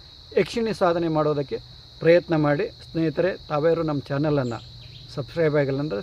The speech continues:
ಸಬ್ಸ್ಕ್ರೈಬ್ ಆಗಿ, ಹೆಚ್ಚು ಹೆಚ್ಚು ನಿಮ್ಮ ಸ್ನೇಹಿತರಿಗೆಲ್ಲ ಶೇರ್ ಮಾಡಿ, ನಿಮ್ಮ ಅಭಿಪ್ರಾಯ ಅನಿಸಿಕೆಗಳನ್ನು ಬರೆದು ತಿಳಿಸಿ. ನಾವು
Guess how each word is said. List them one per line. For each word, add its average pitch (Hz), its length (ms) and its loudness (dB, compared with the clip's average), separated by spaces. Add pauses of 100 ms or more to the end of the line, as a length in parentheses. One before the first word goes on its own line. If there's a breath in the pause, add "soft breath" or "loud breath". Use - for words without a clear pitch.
ಸಬ್ಸ್ಕ್ರೈಬ್ 160 440 0
ಆಗಿ, 131 200 -2 (520 loud breath)
ಹೆಚ್ಚು 151 260 -6
ಹೆಚ್ಚು 160 200 -2 (120)
ನಿಮ್ಮ 139 200 -2
ಸ್ನೇಹಿತರಿಗೆಲ್ಲ 139 600 -2 (640)
ಶೇರ್ 180 280 4
ಮಾಡಿ, 147 260 0
ನಿಮ್ಮ 143 200 -2
ಅಭಿಪ್ರಾಯ 151 340 -2
ಅನಿಸಿಕೆಗಳನ್ನು 139 460 -6
ಬರೆದು 131 220 -6
ತಿಳಿಸಿ. 135 280 -4 (480 loud breath)
ನಾವು 139 140 -2